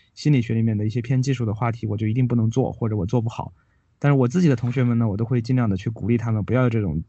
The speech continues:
打破自己这种思维的定式，一定要就是更加包容的看待自己，这不是看待别人，看待自己，相信自己有各种各样的可能性。但的确，我觉得这个还是，我觉得是非常重要的一件事情，因为我自己也曾，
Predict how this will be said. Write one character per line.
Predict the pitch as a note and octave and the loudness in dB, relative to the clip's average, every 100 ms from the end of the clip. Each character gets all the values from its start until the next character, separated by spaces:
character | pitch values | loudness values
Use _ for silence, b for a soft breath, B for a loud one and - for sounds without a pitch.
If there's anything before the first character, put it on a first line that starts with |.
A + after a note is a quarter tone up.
| _ | _
打 | - E2+ | -6 -4
破 | - C#3+ | 0 0
自 | C3 | 0
己 | G#2+ | -2
这 | G2+ | -2
种 | F#2+ | -4
思 | D#2+ - | -6 -4
维 | A#2 | -2
的 | A#2 | -2
定 | F#2+ A#2 | 0 -2
式， | G2 - F2+ b b | -2 -6 -8 b b
一 | - | -4
定 | A2+ | 0
要 | D3 C#3 B2 - - | 2 2 0 -6 -14
就 | - A#2+ | -6 -4
是 | |
更 | A#2 C#3 | 0 2
加 | C3 | 2
包 | C3 C#3+ D3 | 0 2 2
容 | A2 | 0
的 | G2 | -2
看 | G2 - A#2+ | -4 -6 -2
待 | A#2 G#2+ | -2 -2
自 | G#2+ - C3 | -4 -2 -2
己， | G2 - - _ _ _ | -4 -10 -14 _ _ _
这 | A#2 | -6
不 | A#2 | -2
是 | C3+ | 0
看 | D3+ | 2
待 | B2 | 2
别 | G#2+ | 2
人， | G#2+ | 0
看 | C3+ | 0
待 | A#2+ | 0
自 | A2+ A#2+ | 0 -2
己， | D2+ C2+ b b | -4 -10 b b
相 | - C#3+ | -2 2
信 | D3+ C3+ | 2 2
自 | C3 | 0
己 | G#2 | 0
有 | F2+ E2+ E2 D#2 - _ _ _ - | 0 0 -2 -6 -16 _ _ _ -6
各 | - C#3 | 0 0
种 | G#2+ | 0
各 | E2+ | -2
样 | A2+ | -2
的 | A2+ | -2
可 | - | -4
能 | D2 G#2 | -4 -4
性。 | B2+ A#2+ b b b b _ | -4 -6 b b b b _
但 | C3+ | -2
的 | A#2 | 0
确， | B2+ F3+ | 2 4
我 | C#3+ A#2+ | 4 4
觉 | A#2+ | 2
得 | C3 | 2
这 | C3+ | 0
个 | A#2+ | 0
还 | A2+ A2 | -2 -2
是， | - - B2 A#2 A2+ G#2 F#2 D#2+ - _ _ _ | -4 -2 0 2 0 0 -4 -6 -10 _ _ _
我 | A#2 | -2
觉 | B2+ | 2
得 | D#3 | 2
是 | |
非 | D#3 E3+ | 2 4
常 | D3+ | 4
重 | C#3 | 4
要 | C#3 | 2
的 | G#2+ | 2
一 | |
件 | G#2 | 0
事 | A2+ | -2
情， | A2+ - C#2 b b b | -4 -4 -8 b b b
因 | - | -2
为 | C#3 | 2
我 | A#2+ | 2
自 | A#2 D#3+ | 2 0
己 | B2+ | 2
也 | G2 | 0
曾， | - G#2 | -2 -6